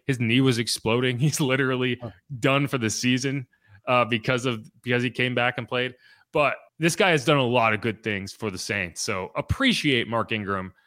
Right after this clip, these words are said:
Speaker 1: Stop trashing the players. Like, it's so tiring to watch, to, to, to s-, he-, see people just trashing guys left and right. Like, it's a bad season. It's a rough season.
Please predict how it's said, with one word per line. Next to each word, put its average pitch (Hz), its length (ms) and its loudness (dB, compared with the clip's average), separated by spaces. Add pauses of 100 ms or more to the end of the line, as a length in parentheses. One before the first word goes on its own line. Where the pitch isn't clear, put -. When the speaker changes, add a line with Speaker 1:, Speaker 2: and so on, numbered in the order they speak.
(160)
Speaker 1:
Stop 220 320 -2
trashing 113 440 -2
the 104 60 -4
players. 80 580 -6
Like, 98 240 -6
it's - 140 -10
so 143 200 -4
tiring 90 460 -4
to 85 80 -10
watch, 90 280 -6
to, 104 140 -6
to, - 220 -14
to - 160 -10
s-, - 320 -10
he-, - 160 -10 (260)
see - 180 2
people 135 320 -2
just - 300 -10
trashing 120 600 0
guys 87 480 -10
left 120 240 -2
and 87 140 -2
right. 87 280 0
Like, 117 220 -4 (200)
it's 277 120 -2
a 240 60 2
bad 135 280 0
season. 120 340 -2
It's 170 120 -4
a 202 40 2
rough 135 220 2
season. 107 480 -4